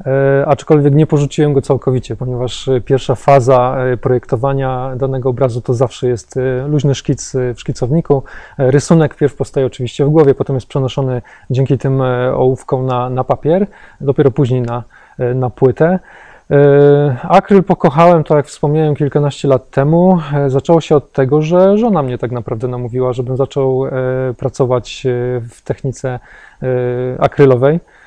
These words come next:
E, no, muszę przyznać, że to nie była miłość od pierwszego pociągnięcia pędzlem, aczkolwiek jestem z natury człowiekiem dosyć upartym, więc, e, zawziąłem się na tyle, że, że pokochałem te farby.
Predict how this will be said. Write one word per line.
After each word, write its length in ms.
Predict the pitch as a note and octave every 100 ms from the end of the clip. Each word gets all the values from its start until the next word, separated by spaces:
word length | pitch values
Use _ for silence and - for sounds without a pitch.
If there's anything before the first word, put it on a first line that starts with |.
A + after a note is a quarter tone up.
| _ - - _
E, 460 | C#3+ C#3+ D3 D3 D3+
no, 200 | D#3+ E3+
muszę 280 | F3+ F3+ E3
przyznać, 320 | F3+ E3+ D3+
że 240 | D3 E3
to 100 | E3
nie 120 | D#3+
była 200 | D#3 D#3+
miłość 340 | D#3 D3+ C#3+ -
od 120 | C3+
pierwszego 420 | - C3+ D3+ C3+
pociągnięcia 480 | - D3+ C#3+ C#3 C#3
pędzlem, 460 | D3 C3 D3 F3+ E3
aczkolwiek 500 | - D3 C#3 C#3+ C#3
jestem 420 | C3+ - C#3+ C#3
z 80 | C3
natury 300 | C3+ C#3 C3+
człowiekiem 440 | C#3+ C3 C#3+ C#3
dosyć 260 | B2+ D3+ D3+
upartym, 560 | F3+ F3 B2 C3 C3
więc, 460 | B2 B2+ A#2+ - -
e, 40 | C3 B2+ B2+ C3 B2+ B2+ C3
zawziąłem 540 | B2 B2+ C3 D3 D3
się 300 | - C#3+ C#3 C3+ _ _ _ _ _ _ -
na 240 | C3 C#3 D3+
tyle, 500 | D3 C#3 D3 E3+ D3+
że, 380 | C3 C3+ C#3
że 180 | B2+ C3+
pokochałem 520 | A#2+ C#3+ C3+ D3 C#3
te 120 | B2+ B2
farby. 420 | C#3+ C3 C3+